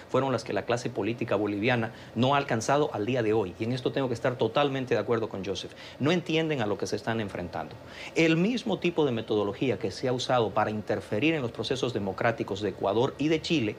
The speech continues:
es lo que internamente utiliza Evo Morales. Evo Morales no juega con las reglas de la democracia.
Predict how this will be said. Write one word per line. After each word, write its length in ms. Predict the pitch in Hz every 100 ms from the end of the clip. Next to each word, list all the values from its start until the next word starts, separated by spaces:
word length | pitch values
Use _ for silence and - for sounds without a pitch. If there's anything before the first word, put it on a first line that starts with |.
| -
es 140 | - 143
lo 100 | 151
que 80 | 139
internamente 800 | 131 165 160 165 139 151 147 135
utiliza 560 | 120 110 113 117 113
Evo 140 | 113 107
Morales. 520 | 92 82 - - -
Evo 160 | 156 196
Morales 380 | 160 170 175 123
no 100 | 139
juega 380 | - 147 156 131
con 160 | 107
las 100 | 98
reglas 320 | 101 104 101
de 80 | 95
la 100 | 95
democracia. 540 | 92 92 - - -